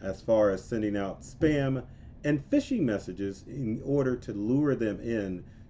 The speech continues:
to a variety of scam posts and other, uh, scams that I will talk about in a few minutes. But that's their goal, is not just to be an annoying jerk, but you have to understand that the people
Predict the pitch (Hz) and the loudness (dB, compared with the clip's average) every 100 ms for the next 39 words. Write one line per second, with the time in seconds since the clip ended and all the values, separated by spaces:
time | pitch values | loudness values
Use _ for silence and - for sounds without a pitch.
0 | - 127 104 101 101 104 104 104 95 101 | -2 2 2 4 4 6 4 2 0 -2
1 | 92 87 98 - 117 107 98 - 98 95 | 0 0 -4 -4 0 0 0 0 0 -2
2 | - 87 90 117 110 101 90 - - - | -6 -12 -4 0 2 0 -2 -6 -16 -18
3 | - - - 90 87 - - - - - | -16 -16 -12 -10 -10 -14 -18 -18 -4 2
4 | 113 101 95 92 87 - - - - - | 2 2 0 -2 -2 -6 -16 -16 -16 -12
5 | 90 85 82 - 87 87 82 82 80 80 | -6 -6 -6 -4 -6 -4 -4 -4 -6 -8
6 | 71 95 82 110 95 73 - - 104 143 | -10 -8 -4 -2 -4 -6 -16 -4 4 4
7 | 147 - - - - - - - 101 131 | 4 -6 -16 -16 -16 -16 -16 -2 4 4
8 | 131 - 127 120 120 113 80 - - 80 | 4 0 2 4 2 0 -4 -12 -14 -10
9 | - 98 90 85 85 110 113 104 107 101 | -2 0 0 -2 0 2 2 -2 -6 -4
10 | 98 - 95 98 92 87 - - 95 90 | -4 -4 -2 0 0 -4 -8 -6 -4 -2
11 | 98 101 92 87 98 147 131 - - - | 0 0 -2 -2 2 2 2 -4 -16 -16
12 | - - 98 101 113 120 117 107 104 95 | -14 -10 -4 4 4 4 0 -2 -2 -4
13 | - 131 113 110 101 95 92 - - 143 | -2 0 2 0 -4 -4 -4 -4 -2 0
14 | 139 101 95 | 0 -4 -6